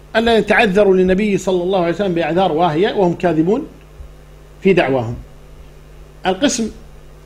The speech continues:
الرابع وهم النساء والصبية والشيوخ الكبار.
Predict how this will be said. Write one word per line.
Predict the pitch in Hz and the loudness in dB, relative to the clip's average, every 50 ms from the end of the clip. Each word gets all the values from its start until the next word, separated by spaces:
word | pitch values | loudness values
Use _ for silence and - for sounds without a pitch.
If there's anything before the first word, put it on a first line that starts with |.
| - - - | -18 -6 -2
الرابع | 185 196 202 214 202 175 165 185 254 277 - - - - - - - - - - - - - - - - - - - - - - - - - - - - - - - - | 0 2 2 2 2 2 4 2 2 0 -2 -6 -16 -20 -20 -20 -20 -20 -20 -20 -20 -20 -20 -20 -20 -20 -20 -20 -20 -20 -20 -20 -20 -20 -20 -20 -20 -20 -20 -20 -10 -2
وهم | 240 254 226 220 254 294 320 339 - - - - - - - | 0 2 4 4 2 0 -2 -6 -8 -16 -20 -20 -18 -6 -2
النساء | 247 247 226 196 - - 214 226 285 320 | 0 2 2 2 2 2 2 2 2 2
والصبية | 247 - - - 185 147 127 131 110 - - - - - - - - - - | -2 -2 -2 -2 -4 -4 -4 -6 -8 -10 -14 -20 -20 -20 -20 -20 -14 -6 -4
والشيوخ | 196 - - - 233 208 - | -4 -4 -2 -2 -2 -2 0
الكبار. | 185 160 - 180 - 143 - - | -2 0 0 0 -2 -2 -4 -8